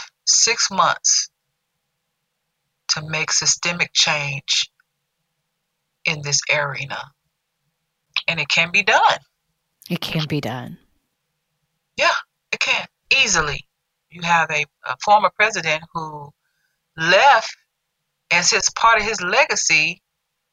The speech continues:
Speaker 1: uh, twenty-first century policing document. Pick it up in every city across this nation, ma-, every mayor, every major city, and actualize it. <laughs> That,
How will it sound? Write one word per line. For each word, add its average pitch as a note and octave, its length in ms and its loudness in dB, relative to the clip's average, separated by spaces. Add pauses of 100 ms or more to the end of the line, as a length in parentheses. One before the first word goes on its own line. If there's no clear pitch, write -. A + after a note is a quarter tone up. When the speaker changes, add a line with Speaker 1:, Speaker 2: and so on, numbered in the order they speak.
(340)
Speaker 1:
uh, D#3+ 180 -2
twenty-first - 640 2
century G#3+ 380 -2
policing D#3 680 -2 (400)
document. F3+ 560 0 (520)
Pick G#3+ 140 0
it G#3 80 4
up B3+ 200 4 (800)
in D3+ 120 -4
every F#3+ 220 2
city A3+ 320 4
across A3 400 2
this - 200 -2
nation, G#3 440 2 (720)
ma-, - 180 0
every G3 220 0
mayor, A3 400 2 (160)
every G3 280 -2
major G#3 240 2
city, G3+ 460 0 (460)
and F#3 160 -2
actualize E3 680 4
it. C#3+ 160 -6 (240)
<laughs> - 60 -6 (680)
That, G3+ 320 6